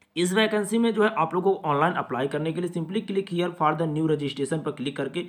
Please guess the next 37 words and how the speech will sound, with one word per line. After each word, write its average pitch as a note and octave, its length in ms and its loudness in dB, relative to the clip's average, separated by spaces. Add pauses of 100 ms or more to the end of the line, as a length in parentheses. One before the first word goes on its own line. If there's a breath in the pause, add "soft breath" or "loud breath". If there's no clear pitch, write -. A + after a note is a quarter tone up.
(280 loud breath)
आप E3 160 0
लोगों A3 120 8
को A3+ 100 6
यहीं F#3 220 2
से F3+ 140 -2
फॉर्म D3+ 260 -2
को D#3 100 -4 (400)
फिलअप D#3+ 240 -4
करना D3 340 -4
स्टार्ट D3 320 -6 (340 loud breath)
करना A#2+ 280 -4
होगा, B2 200 -2
ठीक G3 160 0
है। B3 120 2 (220 loud breath)
तो D#3+ 60 -4
मैं A#3+ 120 4
आप G#3+ 180 4
लोगों A3 180 4
को A3+ 80 2
वैकेंसी F3 400 -2
के G3 60 0
बारे G3 180 2
में - 100 -6
लेकर D#3+ 240 0
चलता E3+ 260 -4
हूँ F3+ 120 2
इसकी E3+ 180 -2
पीडीएफ़ D#3 340 0
पर, G3 260 -4
वैकेंसी E3+ 380 -2
के A#3 80 -4
बारे A3 140 4
में G#3+ 60 0
वहीं F3+ 160 0
से F#3 60 -8
सारी E3+ 200 -4
इन्फॉर्मेशन D#3 540 -4